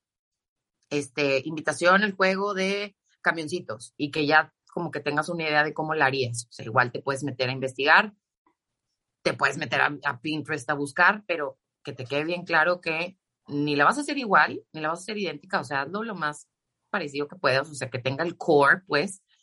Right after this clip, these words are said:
sin mucha complicación. No le dediques tanto, o sea, no te rompas la cabeza, sino solamente los elementos que sepas que le van a interesar a tu cuerpo.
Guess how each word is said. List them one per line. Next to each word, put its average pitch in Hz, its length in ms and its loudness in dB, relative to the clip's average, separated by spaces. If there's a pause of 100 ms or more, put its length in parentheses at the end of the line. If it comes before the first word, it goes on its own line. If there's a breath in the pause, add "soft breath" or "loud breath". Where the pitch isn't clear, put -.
(260)
sin 180 240 2
mucha 170 280 -2
complicación. 165 760 0 (1120)
No 170 180 4
le 202 140 4
dediques 185 400 -2
tanto, 135 260 -2
o - 20 -10
sea, 123 120 -2
no 139 100 -2
te 170 100 -2
rompas 185 300 0
la 175 100 -2
cabeza, 123 420 -2 (400)
sino 139 460 0
solamente 180 500 4
los 185 140 2
elementos 165 460 0
que 185 100 -4
sepas 170 240 -4
que 180 80 0
le 165 80 4
van 147 140 6
a - 20 0
interesar 143 340 -2
a 135 60 -4
tu 135 100 -6
cuerpo. - 220 -2